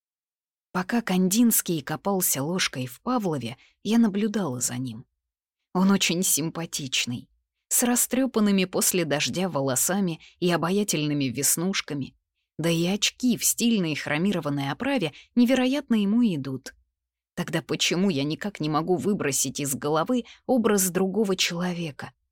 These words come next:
Тёмного, неприступного, с ног до головы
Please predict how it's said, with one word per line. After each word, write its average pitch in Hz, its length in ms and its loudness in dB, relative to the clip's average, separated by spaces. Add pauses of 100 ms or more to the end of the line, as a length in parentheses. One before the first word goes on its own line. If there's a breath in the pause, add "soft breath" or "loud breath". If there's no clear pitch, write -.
(320)
Тёмного, 160 640 0 (220 soft breath)
неприступного, 147 960 -2 (260 soft breath)
с - 180 2
ног 214 260 4
до 143 100 -2
головы 160 500 0